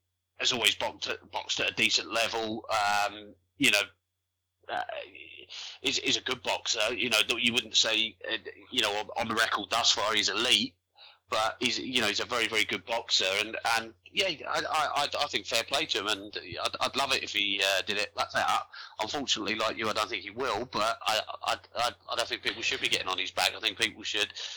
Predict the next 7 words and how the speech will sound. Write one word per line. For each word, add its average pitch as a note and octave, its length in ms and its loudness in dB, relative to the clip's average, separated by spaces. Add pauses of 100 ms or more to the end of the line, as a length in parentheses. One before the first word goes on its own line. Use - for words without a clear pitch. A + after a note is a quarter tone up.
(320)
just, A2+ 400 2
uh, G#2+ 400 2 (100)
you C#3+ 140 2
know, G2+ 100 4 (720)
if, - 240 -10
if, - 460 -10 (240)
if, - 240 -4